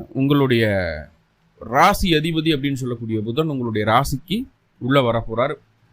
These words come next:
ஆவணி மாதம் முப்பதாம் தேதி, அதாவது பதினைந்து ஒன்பது ரெண்டாயிரத்தி இருபத்தஞ்சுல தான் அவர் உள்ளே வர்றாரு, உங்க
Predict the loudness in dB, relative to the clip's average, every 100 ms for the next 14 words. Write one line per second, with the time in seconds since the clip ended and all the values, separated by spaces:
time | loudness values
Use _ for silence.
0 | _ 2 4 4 2 2 2 0 0 -4
1 | -10 -4 2 4 4 2 0 0 -2 0
2 | -2 0 0 0 0 0 0 -2 0 0
3 | 2 4 4 4 2 2 2 0 0 0
4 | 2 2 2 0 2 2 2 2 0 -2